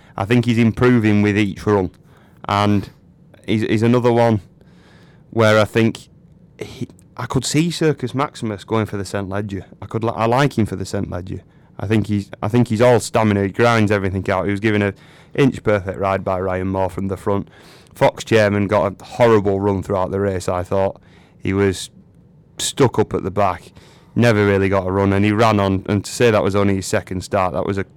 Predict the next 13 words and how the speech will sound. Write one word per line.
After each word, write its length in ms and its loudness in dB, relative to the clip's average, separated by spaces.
absolute 480 -2
cracking 380 -4
performance. 580 -6
But 200 0
taking 240 2
nothing, 240 0
Mohawk 580 6
as 80 -2
well, 300 2
good 220 2
performance 440 2
from 160 0
him. 200 2